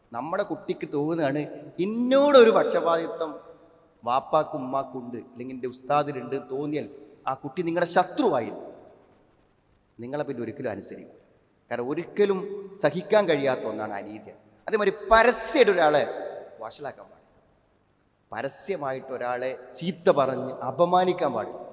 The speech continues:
അത് എത്ര അധികാരമുള്ള ആളുകളാണെങ്കിലും ചെയ്യാൻ പാടില്ല. ആ അപമാനം ഹൃദയത്തിൽ ഏൽപ്പിക്കുന്ന മുറിവ് ഒരു പക്ഷേ മരണം കൊണ്ട് മുടങ്ങിപ്പോകാത്തതായിരിക്കും.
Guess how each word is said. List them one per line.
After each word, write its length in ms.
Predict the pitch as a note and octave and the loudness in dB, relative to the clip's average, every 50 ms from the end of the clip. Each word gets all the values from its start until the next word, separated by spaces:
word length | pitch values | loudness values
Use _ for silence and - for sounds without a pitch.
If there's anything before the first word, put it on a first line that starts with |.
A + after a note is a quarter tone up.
| - - - - - - _ _ _ | -20 -20 -20 -20 -20 -20 _ _ _
അത് 100 | A2 A#2 A#2 | -12 -12 -10
എത്ര 140 | - - D#3 C#3 A#2+ | -8 -4 -2 -2 -2
അധികാരമുള്ള 540 | A2+ B2+ B2 C3+ C#3 C#3 C3+ C3 B2+ B2 B2 A2 G#2+ | -2 -4 -4 -2 -2 -2 -2 -4 -4 -6 -6 -6 -4
ആളുകളാണെങ്കിലും 600 | A2 A#2 A2+ A#2+ A#2+ A2+ G#2+ G#2+ A2 A2 A2+ - - | -4 -4 -4 -4 -4 -4 -6 -8 -10 -14 -16 -16 -14
ചെയ്യാൻ 220 | G#2+ G#2+ A#2 B2 A#2+ | -10 -8 -8 -6 -4
പാടില്ല. 240 | A2+ G#2 - - - - - - _ _ _ _ C3+ | -4 -6 -6 -10 -16 -20 -20 -20 _ _ _ _ 0
ആ 20 | D3+ D3+ C#3 | 2 4 4
അപമാനം 440 | C3 D3 E3+ F3 F3 F3+ F3+ F3 D#3 - - - - - - - - - - - - | 6 6 10 12 12 12 12 10 8 6 2 -2 -4 -4 -6 -10 -12 -14 -14 -8 -8
ഹൃദയത്തിൽ 440 | C#3 C#3+ D#3+ G3 A3 G#3+ G3 G3 F#3+ F3+ | -4 2 4 6 6 4 4 0 -2 -2
ഏൽപ്പിക്കുന്ന 380 | E3 C#3+ - F#3+ F3+ D#3+ C#3+ C#3+ C3 B2 | -2 -2 -6 -6 -6 -6 -4 -4 -6 -6
മുറിവ് 320 | A#2 B2 C3+ C#3+ C#3+ B2+ G#2 - - - - - - - _ _ _ _ _ _ _ _ _ _ _ _ _ _ _ _ _ _ _ _ - | -8 -8 -6 -4 -4 -4 -6 -8 -12 -18 -20 -20 -20 -20 _ _ _ _ _ _ _ _ _ _ _ _ _ _ _ _ _ _ _ _ -16
ഒരു 80 | A2 - | -12 -12
പക്ഷേ 240 | A2+ G#2+ - - A#2 G#2+ - - - - - - - A2 G#2+ | -12 -12 -10 -8 -8 -8 -8 -10 -16 -20 -20 -20 -16 -10 -6
മരണം 300 | A2+ A#2+ B2 D3 D#3+ D#3 D3+ | -4 -4 -2 -2 -2 -2 0
കൊണ്ട് 160 | C#3+ C3+ B2 B2+ A2+ | -2 -4 -4 -6 -6
മുടങ്ങിപ്പോകാത്തതായിരിക്കും. 1080 | G#2+ A2 G#2+ A#2 B2 C3 A#2 A2 A#2 G#2+ G#2 G#2 G#2 G#2 F2+ F2+ F2+ F2+ F2+ - _ _ | -6 -6 -6 -6 -8 -10 -10 -10 -10 -8 -8 -10 -12 -12 -14 -16 -16 -16 -18 -20 _ _